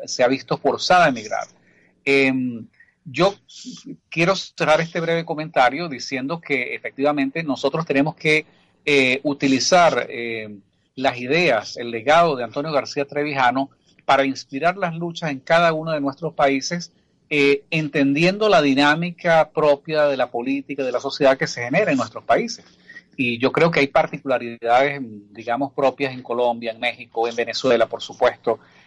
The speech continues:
eh, que nos permiten, por ejemplo, asumir posiciones que de pronto en otros países no es posible.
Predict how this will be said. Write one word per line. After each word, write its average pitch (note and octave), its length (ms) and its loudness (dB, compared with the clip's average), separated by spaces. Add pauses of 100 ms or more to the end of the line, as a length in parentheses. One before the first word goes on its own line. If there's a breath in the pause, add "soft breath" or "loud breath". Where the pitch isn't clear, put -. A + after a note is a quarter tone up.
(160 soft breath)
eh, B2+ 240 2
que C3+ 160 2
nos C3+ 140 4
permiten, C#3+ 520 2
por D3+ 140 2
ejemplo, C#3 500 2
asumir C3+ 440 0
posiciones E3 640 0
que C3 220 -2
de A#2+ 120 0
pronto C3+ 280 0
en C#3+ 60 4
otros C#3+ 240 0
países B2+ 420 0
no C#3 140 2
es A#2+ 80 -2
posible. F3 520 -8